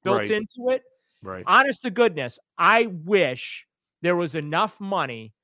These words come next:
Speaker 1: to literally rip the top off that ballpark and just build a P N C style second deck, foul pole to foul pole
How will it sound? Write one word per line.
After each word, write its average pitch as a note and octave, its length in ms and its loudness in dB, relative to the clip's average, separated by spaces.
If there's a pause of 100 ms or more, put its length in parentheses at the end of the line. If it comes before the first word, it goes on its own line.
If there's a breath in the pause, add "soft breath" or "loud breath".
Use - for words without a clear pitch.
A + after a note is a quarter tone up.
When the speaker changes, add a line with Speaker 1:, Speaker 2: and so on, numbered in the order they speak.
(300)
Speaker 1:
to G3 200 -6
literally D#3 680 0 (260)
rip C3+ 520 -2 (140)
the G3+ 100 -4
top F3 480 0 (160)
off F3 320 0
that F3+ 280 -4
ballpark E3 560 -2 (720)
and D#3+ 220 -6
just E3+ 360 -8
build G3 320 0
a D3 140 -4
P A3+ 380 -6
N G3+ 140 -4
C G3+ 380 -12
style D#3 760 0 (400)
second G#3 680 -6
deck, E3+ 440 -2 (420)
foul F#3 380 2
pole G3 320 -6
to F#3+ 120 -16
foul F3 380 -4
pole A#2 440 -10